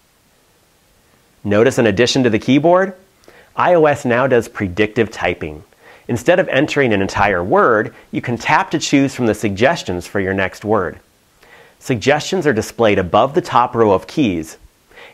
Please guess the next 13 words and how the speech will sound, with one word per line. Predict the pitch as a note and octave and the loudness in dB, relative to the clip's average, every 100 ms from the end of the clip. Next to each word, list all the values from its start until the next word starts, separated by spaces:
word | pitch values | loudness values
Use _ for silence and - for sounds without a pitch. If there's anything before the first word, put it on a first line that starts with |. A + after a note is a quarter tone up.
| - | -2
and | C3+ | 0
instead | A#2+ - C#3+ | 0 2 2
of | D3 - | 2 2
auto-corrected | G2 B2 D3+ - C#3+ - A2+ G#2 | 2 2 2 2 0 0 -4 -4
text | - G#2+ - | -4 -4 -4
appearing | - - G2+ F2+ | -6 -2 -2 -2
just | F2+ F2 - | -4 -4 -2
below | F2+ F#2+ D3 | 0 4 4
the | D3+ | 2
text | C#3 C3 B2+ - | 0 -2 -2 -2
you | F#2 | -2
are | F2+ | 0
typing, | F3+ G3+ - F#2+ F#2+ | 0 0 2 -2 -2